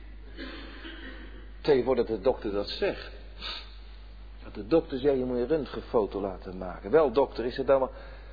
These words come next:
En je voelt soms al wel zo'n vreemd voortgevoel, voorgevoel. Ik denk dat het niet helemaal pluis zit. Kan wel eens zwaar tegenvallen.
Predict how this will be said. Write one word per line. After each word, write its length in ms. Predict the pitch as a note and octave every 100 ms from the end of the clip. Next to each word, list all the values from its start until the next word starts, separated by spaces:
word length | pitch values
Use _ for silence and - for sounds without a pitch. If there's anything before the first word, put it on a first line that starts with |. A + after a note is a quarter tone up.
| - - - - - - - - - - -
En 120 | - C3+
je 120 | C3+
voelt 220 | F3 F#3+
soms 280 | - F3+ D#3+
al 240 | D#3 D#3
wel 100 | D3
zo'n 200 | C3+ C3
vreemd 300 | C3 F3+ F3
voortgevoel, 680 | - A3 G3+ - C3 A#2+ A#2
voorgevoel. 640 | - G3 F3 B2 A2+ A#2+
Ik 140 | A2 G2+
denk 200 | F3+ E3
dat 120 | D#3
het 100 | D3
niet 100 | D3+
helemaal 560 | D3 C#3 C3+ C3 B2 A#2 - - -
pluis 500 | G#3 A3 F#3 - -
zit. 240 | B2+ -
Kan 140 | - D3+
wel 100 | B2
eens 220 | - - -
zwaar 440 | A#2+ A2 C#3 B2+ -
tegenvallen. 760 | G#3+ A3 E3 B2 A#2+ - -